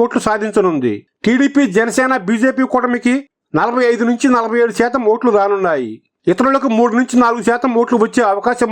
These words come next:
ఉందని ఈ సర్వే వెల్లడించింది. ఇక జిల్లాల వారీగా చూసుకుంటే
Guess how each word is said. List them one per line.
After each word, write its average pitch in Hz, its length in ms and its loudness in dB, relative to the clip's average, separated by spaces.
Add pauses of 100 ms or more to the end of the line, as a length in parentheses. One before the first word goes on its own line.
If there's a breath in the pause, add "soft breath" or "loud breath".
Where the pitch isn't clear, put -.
ఉందని 226 200 0
ఈ 196 200 0
సర్వే 202 300 0
వెల్లడించింది. 185 640 0 (380)
ఇక 214 180 0 (120)
జిల్లాల 247 260 2 (120)
వారీగా 254 300 0 (120)
చూసుకుంటే 247 480 0